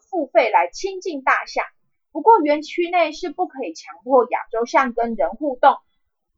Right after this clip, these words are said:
的哦，就是他不会就是叫亚洲象说，“好，你去表演，来赚钱。”他们不会这样。他们的理念是说，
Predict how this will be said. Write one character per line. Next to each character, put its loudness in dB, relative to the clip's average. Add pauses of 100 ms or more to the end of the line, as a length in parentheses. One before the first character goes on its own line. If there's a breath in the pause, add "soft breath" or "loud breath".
(140)
的 0
哦， 6
就 -6
是 -6
他 2
不 -6
会 4
就 0
是 -6
叫 4
亚 -2
洲 -6
象 0
说 2
，“好， 6
你 -8
去 -4
表 8
演， 0 (500)
来 6
赚 4
钱。” -8
他 0
们 -2
不 -20
会 -4
这 -2
样。 0 (460)
他 4
们 -2
的 6
理 -8
念 -4
是 -8
说， 6